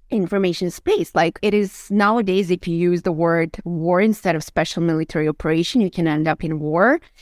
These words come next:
And, you know, in twenty twenty-two, everyone was, like, so appalled, you know, that Russia suddenly, you know, decided not to allow the use of Twitter or Facebook. This is nothing new because Putin has been working on this for years.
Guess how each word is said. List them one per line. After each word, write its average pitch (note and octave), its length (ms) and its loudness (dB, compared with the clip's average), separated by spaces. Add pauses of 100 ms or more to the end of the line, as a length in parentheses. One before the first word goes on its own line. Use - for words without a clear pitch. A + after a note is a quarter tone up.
(160)
And, F#3+ 320 0
you G#3 60 0
know, A3 100 2
in F#3+ 140 0
twenty G3 300 -2
twenty-two, F#3 540 -2 (140)
everyone C4 520 2
was, G#3+ 160 -2
like, G3 200 -2
so G#3 320 -2
appalled, E4 560 2
you G#3+ 80 2
know, G3+ 160 2
that F3 140 2
Russia F3+ 520 0
suddenly, C4+ 520 2
you G3+ 60 0
know, E3+ 400 -2
decided G#3+ 460 2
not G3+ 300 0
to G3 140 -2
allow F3 520 2
the F3 80 -2
use F3 320 -2
of D#3+ 280 -2 (280)
Twitter A3 540 2
or F3+ 120 0
Facebook. G3 680 -2
This - 280 -6
is C#4 140 2
nothing B3 360 2
new G#3+ 160 2
because E3 300 -2
Putin D4 280 2
has G#3+ 160 0
been F3+ 220 -2
working G3+ 360 0
on D#3 160 0
this G3 300 -4
for C3+ 200 -8
years. D#3+ 680 -2